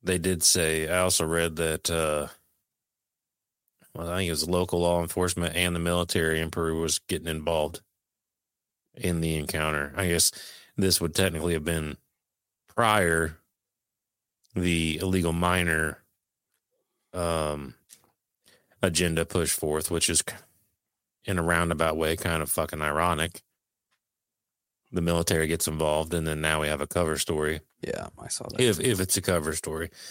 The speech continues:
Speaker 1: But by their descriptions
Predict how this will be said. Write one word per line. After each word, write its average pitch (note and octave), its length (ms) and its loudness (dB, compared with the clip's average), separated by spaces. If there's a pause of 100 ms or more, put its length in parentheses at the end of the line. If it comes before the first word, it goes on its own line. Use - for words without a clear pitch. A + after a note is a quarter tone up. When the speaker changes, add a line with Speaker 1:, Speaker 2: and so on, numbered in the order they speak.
(260)
Speaker 1:
But F2 360 2 (1400)
by A2+ 180 2
their A2+ 160 2
descriptions F2 880 0